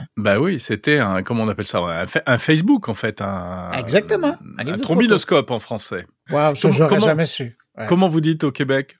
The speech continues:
Speaker 2: Ben, j'en ai aucune idée, je, je, je, je connais pas.
Speaker 1: Ah, je t'ai
Speaker 2: Non.
Speaker 1: coincé sur la langue
Speaker 2: Ah
Speaker 1: française,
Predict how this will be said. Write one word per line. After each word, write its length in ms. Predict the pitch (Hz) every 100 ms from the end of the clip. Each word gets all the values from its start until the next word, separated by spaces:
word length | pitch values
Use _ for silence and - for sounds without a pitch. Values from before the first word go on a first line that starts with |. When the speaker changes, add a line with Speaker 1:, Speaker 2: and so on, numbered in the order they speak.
| -
Speaker 2:
Ben, 160 | 135 139
j'en 180 | 147
ai 40 | 147
aucune 340 | 127 - 220
idée, 240 | 160 110 -
je, 160 | 127
je, 140 | 123 127
je, 340 | 107 107 104
je 140 | 95 120
connais 140 | 139
pas. 380 | 131 98 101 101
Speaker 1:
Ah, 0 | 107 - -
je 120 | -
t'ai 120 | -
Speaker 2:
Non. 60 | -
Speaker 1:
coincé 380 | 214 196 262
sur 160 | 208 175
la 60 | 147
langue 140 | 151 143
Speaker 2:
Ah 20 |
Speaker 1:
française, 240 | - 131